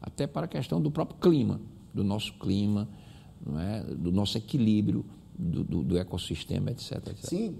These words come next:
Speaker 2: já vi estudos importantes sobre que a importância da Caatinga na preservação e na temperatura, no meio ambiente.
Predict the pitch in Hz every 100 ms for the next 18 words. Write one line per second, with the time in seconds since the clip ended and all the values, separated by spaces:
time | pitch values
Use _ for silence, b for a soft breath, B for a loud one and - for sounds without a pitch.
0 | - - 107 143 131 151 143 - - 139
1 | 151 - - - 104 - - 113 135 -
2 | 131 120 - 117 - B B B 113 123
3 | 143 113 - 220 - 226 220 - 160 -
4 | - 139 165 214 - B B - 131 -
5 | 190 175 175 160 - - 147 165 - -
6 | - 131 165 233 - 175 180 143 120 -
7 | 156 151 143 139 143 139 127 147